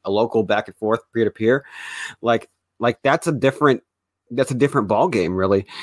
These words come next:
And so it's, it's, and, and that division of labor, while it's not, like, mandated or anything, that's often just what, what people find most convenient, convenient for a va-, variety of reasons. So this reminds me of one of our past guests that I can't remember. Is that,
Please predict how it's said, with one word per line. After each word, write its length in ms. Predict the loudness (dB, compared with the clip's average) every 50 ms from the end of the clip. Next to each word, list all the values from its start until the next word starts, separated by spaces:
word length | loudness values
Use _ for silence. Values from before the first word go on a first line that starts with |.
| -14 -10 -4 -2
And 100 | -2 0
so 220 | 2 2 4 4
it's, 180 | 4 2 0 -4
it's, 560 | -4 -4 -4 -4 -6 -6 -6 -6 -6 -8 -8 -6 -2
and, 180 | 0 0 0 0
and 140 | 0 -2 -2
that 160 | 0 -2 -2
division 300 | -2 0 0 0 2 2
of 80 | 0 2
labor, 260 | 2 2 2 2 2
while 220 | 4 4 2 2
it's 120 | 2 0 -2
not, 180 | -2 -2 -2 -2
like, 120 | -2 -4
mandated 580 | -2 -2 0 0 2 2 2 2 2 0 0 0
or 80 | 0 2
anything, 400 | 2 0 0 2 2 2 2 2
that's 120 | 0 -2 -2
often 360 | -2 0 0 0 0 -2 0
just 280 | 0 0 -2 -2 -4 -4
what, 260 | -2 0 0 0 0 _ _ _
what 180 | -4 -4 -4
people 200 | -4 -6 -8 -6
find 220 | -2 0 0 2 2
most 180 | 0 0 -2 -4
convenient, 400 | -4 -2 2 2 2 2 0 -2
convenient 420 | -2 0 2 2 2 2 0 -2
for 120 | -2 -2 -2
a 60 | 0
va-, 200 | 0 0 0 0
variety 320 | -2 0 2 2 2 2 0
of 80 | 0
reasons. 380 | 0 0 0 0 -2 -6 -6 -6
So 80 | -8
this 200 | -6 -6 -6 -4
reminds 240 | -2 0 0 0 0 -2
me 100 | -2 -2
of 80 | -2
one 180 | -2 -2 -2 -2
of 80 | 0
our 160 | 0 0 -2 -2
past 320 | -2 -4 -4 -4 -4 -4
guests 220 | -4 -4 -4 -4
that 80 | -4 -6
I 20 |
can't 220 | -6 -4 -4 -4 -4
remember. 340 | -2 -2 0 0 -2 -2 -4 -8 -12 -10 -10 -10 -10 -12 -14 -14 -10
Is 120 | -4 -2
that, 140 | -2 -2